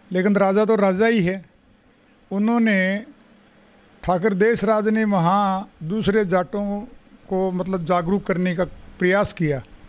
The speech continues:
तो वहाँ की सरकार ने उनको वहाँ से भरतपुर से निर्वासित कर दिया और ठाकुर देशराज ने अपना कार्यक्षेत्र जो था वो इधर शेखावाटी इलाके को चुना। तो जो यहाँ सम्मेलन हुए पच्चीस वाला,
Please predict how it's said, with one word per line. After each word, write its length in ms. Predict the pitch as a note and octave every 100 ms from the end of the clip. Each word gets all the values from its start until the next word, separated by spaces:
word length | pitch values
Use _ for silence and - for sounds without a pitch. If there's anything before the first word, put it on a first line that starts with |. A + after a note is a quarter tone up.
| - - -
तो 80 | F#3+
वहाँ 240 | F3+ D3+
की 160 | C3+ G3
सरकार 440 | F#3+ G3 G3+ G3+
ने 100 | G3+
उनको 360 | G#3 G3 F#3 G#3
वहाँ 220 | F#3+ D#3+
से 140 | D#3+ F#3
भरतपुर 420 | F3+ G3+ F3+ E3+
से 160 | G3+
निर्वासित 500 | G3 E3+ E3+ F3+ G3+
कर 160 | - D3
दिया 280 | C3 B2+ C3 - - - - - - - -
और 120 | F#3
ठाकुर 400 | - E3 F3 G#3+
देशराज 540 | F#3+ A#3 G3+ G#3+ G3+
ने 80 | G#3
अपना 300 | G#3 - G3+
कार्यक्षेत्र 680 | G3+ G#3+ A#3 F#3+ F#3 E3+ F#3
जो 140 | E3+
था 320 | D3+ C#3+ F3+ A#3+ - - - - -
वो 140 | G3+
इधर 200 | F3 F#3
शेखावाटी 640 | D3+ A#3 - G#3+ G3 D#3+ F#3+
इलाके 300 | F3 E3+ D#3+
को 120 | E3+
चुना। 380 | F3 D3 - - - _ - - - - - - -
तो 300 | G#3+ A3 A3 E3+ E3 - -
जो 300 | D#3 A3 B3+ E3+ - -
यहाँ 320 | F3 D#3+ G#3+
सम्मेलन 500 | - F#3+ F#3+ G#3 A3
हुए 200 | F3 D#3
पच्चीस 420 | D#3 E3+ G3 F3+
वाला, 280 | D#3 D3 D3+